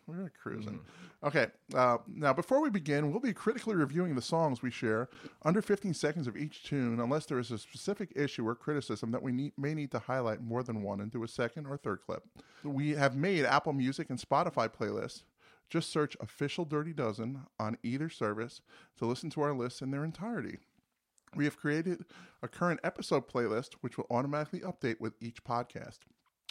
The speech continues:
Speaker 1: to the current podcast. This way you can subscribe and always be up to date.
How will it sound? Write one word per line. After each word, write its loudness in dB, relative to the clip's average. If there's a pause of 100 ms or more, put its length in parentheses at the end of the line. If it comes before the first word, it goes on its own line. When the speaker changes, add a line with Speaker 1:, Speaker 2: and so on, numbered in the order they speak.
Speaker 1:
to -4
the -2
current 2
podcast. -4 (540)
This 2
way 4
you 2
can -4
subscribe 0 (460)
and 0
always 2
be -2
up -2
to -12
date. -6